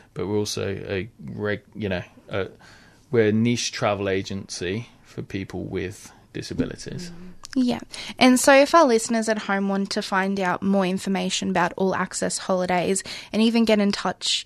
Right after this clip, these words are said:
Speaker 2: with you to find out more about disability travel, how can they contact you?
Speaker 1: Okay, so, um, our number is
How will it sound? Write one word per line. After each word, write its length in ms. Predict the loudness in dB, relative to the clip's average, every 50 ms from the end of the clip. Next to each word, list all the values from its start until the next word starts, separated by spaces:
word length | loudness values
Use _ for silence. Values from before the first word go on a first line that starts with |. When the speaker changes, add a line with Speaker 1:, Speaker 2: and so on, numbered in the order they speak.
| -10 -20 -20 -20 -20 -20 -10 _
Speaker 2:
with 200 | -6 -4 -2 0
you 100 | 0 0
to 80 | 0
find 240 | 0 0 0 2 2
out 140 | 2 0 0
more 180 | 0 2 2 2
about 300 | 0 0 -2 -2 -2 -2
disability 580 | -2 -2 -2 -2 0 0 0 0 0 -2 -2
travel, 480 | -4 0 0 0 0 2 0 0 0 0
how 400 | -2 -6 -6 -6 2 2 2 2
can 240 | 2 0 0 0 2
they 380 | 2 0 0 0 -2 -2 -4 -6 _ _
contact 540 | -2 0 0 0 0 0 -2 -4 -2 -6
you? 160 | -4 -4 0 2
Speaker 1:
Okay, 340 | 2 0 2 2 2 2
so, 520 | 2 -2 -2 6 6 6 8 6 4 2 0 _ _
um, 340 | 2 2 2 2 -2 -6 -8
our 160 | -4 -4 -2 0
number 320 | 0 0 0 2 2 2
is 360 | 2 2 0 0 0 -2 -8